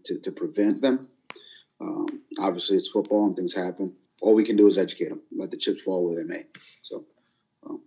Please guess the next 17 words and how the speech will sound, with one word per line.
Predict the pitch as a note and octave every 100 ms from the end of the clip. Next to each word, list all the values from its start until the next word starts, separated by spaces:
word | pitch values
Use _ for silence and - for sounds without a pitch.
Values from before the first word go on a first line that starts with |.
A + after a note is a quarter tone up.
| _
but | F2
we're | G2
gonna | G#2
go | G#2
out | G#2
there | G#2+
and | G2
practice | A2 G#2 G#2 G#2+ -
and | F#2+ F2+ - _ _ -
try | G2
to |
g-, | G2 - F#2 -
get | G#2 -
better | G2 G2+
and | F#2+
improve, | F2 F#2+ F#2+ F#2 F2 - _ _
hopefully, | G#2+ - F#2 F2+